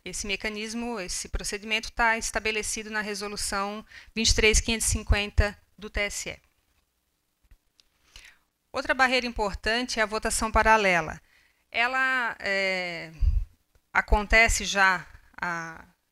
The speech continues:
há várias, é, eleições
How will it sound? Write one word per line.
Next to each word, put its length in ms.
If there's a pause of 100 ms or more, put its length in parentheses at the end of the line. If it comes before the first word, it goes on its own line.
(960)
há 120
várias, 760 (140)
é, 480 (500)
eleições 840